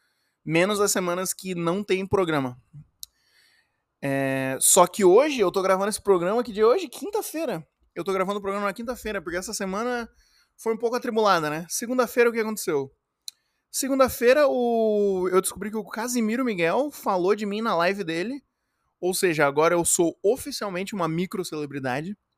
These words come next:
E à noite a gente foi no show do Red Hot Chili Peppers. Aí não deu pra gravar. Aí, terça-feira, o que aconteceu? O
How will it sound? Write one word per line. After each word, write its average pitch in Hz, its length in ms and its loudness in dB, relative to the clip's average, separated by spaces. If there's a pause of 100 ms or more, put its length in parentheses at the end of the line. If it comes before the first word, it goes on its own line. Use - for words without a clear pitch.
(680)
E 208 140 4
à 196 120 6
noite 190 300 0
a 226 60 0
gente 208 160 -4
foi 208 120 -2
no 208 120 -2
show 190 240 0
do 196 420 2
Red 156 260 2
Hot 170 360 -2
Chili 165 240 -2
Peppers. - 680 -8 (1300)
Aí 160 260 2
não 185 100 0
deu 185 120 0
pra 196 100 -4
gravar. 165 420 -2 (840)
Aí, 170 320 2
terça-feira, 202 500 -2
o 185 40 -4
que 190 80 -4
aconteceu? 170 420 -2
O 131 60 -16